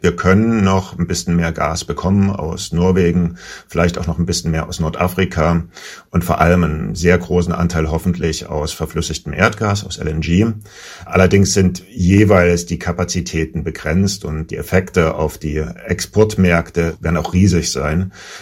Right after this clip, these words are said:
Deswegen gehen wir davon aus, dass man vielleicht die Hälfte des russischen Gases durch alternative Quellen decken kann. Die andere Hälfte muss dann aber in Europa durch die Reduktion der Gasnachfrage erfolgen.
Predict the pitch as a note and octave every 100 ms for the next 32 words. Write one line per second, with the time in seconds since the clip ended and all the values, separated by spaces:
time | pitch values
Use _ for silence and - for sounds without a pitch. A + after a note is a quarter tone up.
0 | - F2+ - F#2+ F#2 F#2 E2+ G2 G2 F#2+
1 | E2 D#2 D#2 - E2 E2 D#2 D#2 D2+ E2
2 | D2+ D#2+ G2 G#2+ - F2 E2 D#2 _ -
3 | - - F2+ E2+ F#2 E2 D2+ E2 E2+ E2+
4 | D#2+ - E2 D2+ D#2 - - F2 E2 D#2+
5 | G#2 B2 - G2+ G2 F2+ F2+ F2+ E2 E2+
6 | F2 - - - - G2+ G#2+ F2 D#2+ E2
7 | - E2 D#2+ D#2+ E2+ E2 - D2+ D2+ D2+
8 | D2+ D2+ - F2 F2 E2 E2+ E2+ D#2 D#2
9 | D#2+ D2+ - - D#2 F2 E2 - - D#2+
10 | D#2+ D#2+ D#2 D#2 D2+ D2 - D#2 - D2
11 | - - - D2+ D#2 - F#2 - E2+ -
12 | D#2+ E2 D#2+